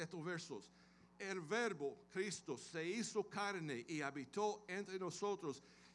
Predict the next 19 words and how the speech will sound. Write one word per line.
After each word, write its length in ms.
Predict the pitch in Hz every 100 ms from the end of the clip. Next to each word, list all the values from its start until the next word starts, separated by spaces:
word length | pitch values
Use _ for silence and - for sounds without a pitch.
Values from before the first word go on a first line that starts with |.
| -
y 160 | 190 180
vivimos 520 | 175 175 233 247 220
su 300 | - 208 180
gloria 580 | 170 175 208 170 131 110
como 440 | - 185 180 156 151 - - - -
el, 320 | 165 165 165 - - - -
como 200 | 185 180
del 240 | 156 147 - - - - - -
unigénito 640 | 175 170 139 233 233 208
del 140 | 170 160
Padre", 420 | 180 185 175 160 - - - - 127
lleno, 380 | 240 240 233 220
escuchen 420 | 165 240 233 214
bien, 280 | 202 185 185
lleno 260 | 185 233
de 160 | 190 170
gracia 640 | 123 180 240 247 247 247 202 - -
y 200 | 240 240
verdad. 640 | 190 196 156 214 202 165